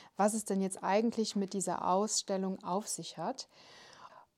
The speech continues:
Und zwar wissen wir, dass in Ulm dieses Jahr die Oberbürgermeisterin-Wahl stattfinden wird.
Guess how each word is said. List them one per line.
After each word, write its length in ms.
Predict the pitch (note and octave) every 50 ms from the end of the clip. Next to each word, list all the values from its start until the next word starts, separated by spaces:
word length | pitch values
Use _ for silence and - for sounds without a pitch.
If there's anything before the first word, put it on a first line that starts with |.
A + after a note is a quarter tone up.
| _ _ _
Und 220 | - A3 G#3+ G3+
zwar 240 | - - G#3 G#3 F#3+
wissen 320 | A#3+ A#3+ - - B3+ A3+
wir, 420 | A3+ A#3 A#3+ A#3+ A#3 A#3 A3+ G#3+ -
dass 540 | F#3 G3 F#3 F#3+ G3 - - - - - -
in 180 | - G3+ F#3 -
Ulm 600 | - G3+ G#3+ A3 B3 C#4 D4+ D#4+ D#4 D4 C4+ - B3+ -
dieses 440 | - F#3+ G#3+ A3+ G3 G#3 G3+ - -
Jahr 400 | G3+ F#3+ F#3 F#3 F#3 F3+ F3+ F#3 F3+ -
die 300 | F3+ F3 F3 F3+ - -
Oberbürgermeisterin-Wahl 2250 | - G#3+ A3 G#3+ A#3+ A#3 A#3 A#3 A#3 A3 - - A3 G#3+ A3 G#3 G3+ G3+ G3 G3+ G#3 G#3+ - - G#3 G3 G3 - - _ _ _ G3+ G3+ G#3+ G#3+ G#3+ - G3 G3 F#3+ F#3+ F#3+ F#3+ F#3+ - -
stattfinden 840 | - - - - G#3 A3+ C4 - - - D#4 D#4+ D4+ D4 C#4+ C4 B3
wird. 280 | C4+ C4+ C#4 C#4 -